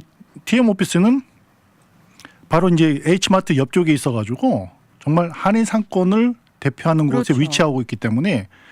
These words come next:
Speaker 1: 굉장히 좋은 장소라고 할 수가 있고요.
Speaker 2: 네.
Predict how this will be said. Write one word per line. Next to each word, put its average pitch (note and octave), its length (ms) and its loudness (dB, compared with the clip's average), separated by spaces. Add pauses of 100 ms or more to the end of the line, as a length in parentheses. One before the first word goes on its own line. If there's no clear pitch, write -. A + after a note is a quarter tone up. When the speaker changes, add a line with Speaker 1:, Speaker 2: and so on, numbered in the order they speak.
(260)
Speaker 1:
굉장히 C#3+ 340 0
좋은 C#3 540 0 (220)
장소라고 B2 440 -2
할 F3 100 -2
수가 C3 180 -4
있고요. G#2+ 360 -8
Speaker 2:
네. G3+ 340 -4